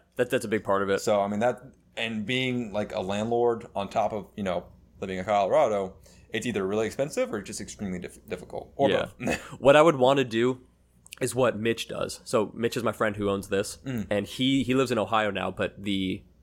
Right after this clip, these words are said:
Speaker 1: management company that's associated with the complex,
Speaker 2: Mm.
Speaker 1: they do everything.
Speaker 2: Right, and he's
Speaker 1: S-
Speaker 2: just, they, they take it out of, uh, whatever.
Speaker 1: Yeah, so I, I think, l-, let's just say for a number, his mortgage is, like, five hundred.
Speaker 2: Mm-hmm.
Speaker 1: They charge me eight hundred, and they take that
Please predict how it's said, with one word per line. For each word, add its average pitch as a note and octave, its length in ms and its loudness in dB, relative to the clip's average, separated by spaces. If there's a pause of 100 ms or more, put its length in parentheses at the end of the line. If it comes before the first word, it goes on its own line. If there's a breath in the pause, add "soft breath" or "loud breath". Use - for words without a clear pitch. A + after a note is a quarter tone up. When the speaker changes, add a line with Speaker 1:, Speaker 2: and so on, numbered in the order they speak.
Speaker 1:
management A2+ 600 -2
company A2 320 -4
that's G2 160 -2
associated C3 720 0
with C#3 360 -2
the C3 120 0
complex, D3 560 -2
Speaker 2:
Mm. F#2 80 -8 (180)
Speaker 1:
they A2 220 0
do G2 120 -2
everything. - 440 -8
Speaker 2:
Right, C3+ 260 0
and G#2 100 -6
he's A2 220 -2
Speaker 1:
S- - 60 -14
Speaker 2:
just, - 180 -12
they, G#2+ 120 -2
they G2+ 180 -4
take G#2 220 -4
it F#2+ 60 -2
out F#2 200 0
of, F2+ 160 -4
uh, F#2+ 340 -4 (300)
whatever. F#2+ 500 -6
Speaker 1:
Yeah, A2+ 240 4
so D3 120 2
I, C#3+ 180 2
I B2 40 0
think, - 340 -2 (280)
l-, C#3 100 2 (120)
let's C#3 160 4
just C3 100 -4
say C3 140 2
for A#2 120 0
a G#2 60 4
number, F#2+ 300 0
his G#2+ 200 -2
mortgage G#2 360 2
is, F#2+ 120 -4
like, F2+ 160 0
five F#2 220 0
hundred. G#2 320 -2
Speaker 2:
Mm-hmm. G#2 220 -6 (180)
Speaker 1:
They G#2 460 0 (160)
charge A2 480 4
me A2+ 340 0
eight A#2 160 0
hundred, F#2 420 -6
and G2+ 120 -4
they G2 80 -2
take F#2 200 -6
that E2+ 260 -6